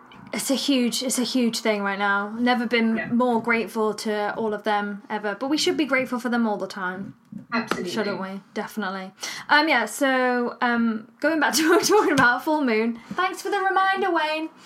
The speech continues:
Speaker 1: <laughs> Yeah, I, um, felt like I'd got rid of a lot of, um, dead weight, a lot of anxiety that I was sort of building up because I'm stuck inside. And, you know, I think,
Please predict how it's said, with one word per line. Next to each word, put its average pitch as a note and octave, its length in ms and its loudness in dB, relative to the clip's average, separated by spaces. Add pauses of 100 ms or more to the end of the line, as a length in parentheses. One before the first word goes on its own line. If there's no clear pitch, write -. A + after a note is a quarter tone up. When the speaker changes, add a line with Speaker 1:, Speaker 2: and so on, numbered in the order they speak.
(380)
Speaker 1:
<laughs> F4 1200 4 (680)
Yeah, C#4 280 6
I, D4+ 720 2
um, B3 300 4
felt A#3 240 2
like C4+ 220 2
I'd B3 200 2
got B3 200 0
rid A#3+ 160 0
of A3 120 -2
a A3 60 2
lot A3+ 500 0
of, A3 360 -4
um, G#3+ 200 0
dead A3+ 280 0
weight, G#3+ 320 2
a G3+ 100 -2
lot G#3 280 0
of - 460 -6 (400)
anxiety A#3+ 680 2
that A3 160 2
I A3 40 2
was A3 200 0
sort - 460 -4
of - 100 -16
building A3+ 400 0
up G3+ 180 0
because A3+ 280 -4
I'm G#3 140 -4
stuck - 320 -6
inside. G#3 520 0
And, G3+ 420 -6 (200)
you A#3 120 -4
know, G#3 120 0
I A3 80 0
think, C#4 360 -2